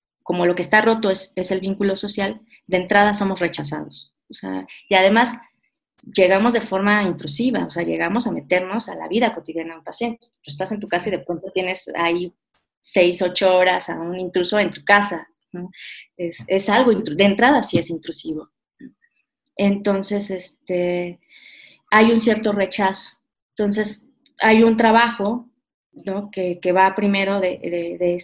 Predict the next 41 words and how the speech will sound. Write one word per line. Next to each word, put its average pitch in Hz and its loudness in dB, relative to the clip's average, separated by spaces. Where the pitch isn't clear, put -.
de 185 -2
instalarse, 202 2
que, - -20
que - -20
le 160 -12
llamamos 165 -8
que, - -18
que 165 -10
se 170 -6
instale 190 -2
el 196 -4
tratamiento. 202 -4
Hay 233 2
un 247 4
segundo 220 2
momento 208 0
en 202 0
donde 180 -2
el 175 -4
paciente 196 -4
depende 180 -2
mucho 185 -6
del 170 0
acompañante, 165 -8
que 180 -4
incluso 180 -4
nos 180 -6
han 180 -6
llegado 170 -2
a 165 -4
decir, 185 -6
"Si 214 -4
tú 214 0
no 220 0
estás, 214 0
yo 208 -2
no 190 -4
podría 175 0
hacer 165 -8
las - -12
cosas". - -16